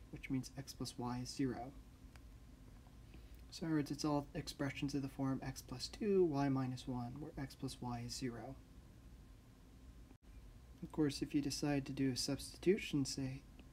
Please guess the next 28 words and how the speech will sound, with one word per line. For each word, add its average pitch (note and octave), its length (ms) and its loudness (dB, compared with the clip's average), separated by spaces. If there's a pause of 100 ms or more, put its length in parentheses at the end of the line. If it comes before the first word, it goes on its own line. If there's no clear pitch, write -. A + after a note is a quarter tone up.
(120)
let C3 140 -2 (140)
A D3 40 4
equal C#3+ 640 4
X C3+ 160 -2
plus - 320 -6
two F#3 380 10
and C3 160 4
B C#3 460 4
equal B2+ 200 -6
Y C3+ 260 2
minus B2 440 -2
one, D#3 480 6 (1800)
then D3 140 4
of C3+ 100 4
course C3+ 280 0
you C#3 80 -2
can C3+ 140 -2
see C#3 200 2
that C3 180 2 (100)
A C#3 140 0
plus - 380 -4
B F#3 480 8 (1500)
is - 140 -12
equal D3 240 2
to - 160 -4
X C3+ 180 -2
plus - 320 -6
two E3 460 10